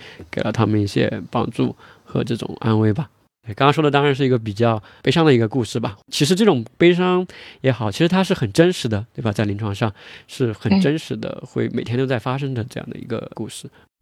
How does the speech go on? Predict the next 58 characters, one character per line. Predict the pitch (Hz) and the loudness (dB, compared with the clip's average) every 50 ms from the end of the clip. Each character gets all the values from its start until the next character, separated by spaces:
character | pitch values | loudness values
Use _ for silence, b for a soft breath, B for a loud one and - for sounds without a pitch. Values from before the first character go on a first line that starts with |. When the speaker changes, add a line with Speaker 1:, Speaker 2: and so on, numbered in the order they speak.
| _ _ _ - | _ _ _ 2
Speaker 1:
这 | - 170 156 | 4 6 8
里 | 135 117 110 | 8 8 6
也 | 107 104 101 | 6 4 2
请 | - 113 | 0 0
教 | 104 110 104 | 0 0 2
一 | 107 | 2
下， | 117 120 | 4 6
有 | 127 120 | 6 6
没 | 131 160 | 8 6
有 | 151 156 | 6 6
另 | 208 240 233 208 | 6 6 6 6
外 | 175 127 | 6 6
一 | 113 104 | 6 4
类 | 107 101 | 4 2
的 | 104 101 | 2 0
故 | - - 117 | -2 -2 -4
事 | - - 139 | -4 -6 -8
呢？ | - - | -2 2
因 | 139 151 | 4 6
为 | 156 156 151 | 6 6 4
刚 | 147 151 151 | 2 2 2
刚 | 151 156 | 2 2
最 | - 165 | 0 0
前 | 135 - 110 | 0 0 2
面 | 110 113 | 4 4
我 | 110 | 4
们 | 107 110 | 6 4
也 | 107 101 | 2 2
提 | - - | 0 -2
到 | - - 110 | 0 0 0
说， | - - - 113 107 - B B B B B | -2 -2 -2 -2 -2 -2 B B B B B
护 | - 123 | -4 -2
士 | 104 - 120 | -2 0 0
觉 | 101 110 107 | 0 0 0
得 | 117 120 120 - - | 0 0 -2 -2 -4
缺 | - 135 120 | 0 0 0
乏 | 110 104 101 | 2 2 2
尊 | - 120 110 113 | 4 2 2 2
重 | 120 117 110 | 0 -2 -2
啊， | 107 104 101 | -2 -2 -4
缺 | 101 - 117 | -2 -2 -2
乏 | 107 113 104 | 2 2 2
理 | 117 - 120 123 | 2 2 -2 -2
解 | - - - - | -2 -2 -2 -2
啊， | - 117 B B B B B B B | -2 -4 B B B B B B B
就 | - 139 | -8 -4
是 | 143 160 156 143 | 0 2 4 4
有 | 120 113 | 4 4
没 | 113 131 | 2 2
有 | 139 135 | 2 2
你 | 120 117 | 2 4
遇 | 123 123 | 4 4
到 | 127 123 | 4 4
过 | 120 123 117 117 | 4 4 4 4
一 | 113 | 4
些 | 110 - 123 | 4 2 2
这 | 113 120 | 2 2
种， | 110 117 110 | 4 4 4